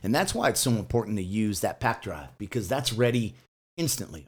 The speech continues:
All you're doing is saying, "Good sit, good boy, good girl," and that's instantaneous. The food,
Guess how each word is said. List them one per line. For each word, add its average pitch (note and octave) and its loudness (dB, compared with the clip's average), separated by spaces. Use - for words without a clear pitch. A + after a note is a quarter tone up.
All C#3+ 6
you're C3 2
doing B2+ 2
is G#2+ 0
saying, F#2+ -2
"Good C#3+ 4
sit, G#2+ 0
good G#2 0
boy, F#2 -8
good C3+ -4
girl," F#2+ -4
and G#2 0
that's B2 0
instantaneous. A2 -2
The G#2 -6
food, D3 2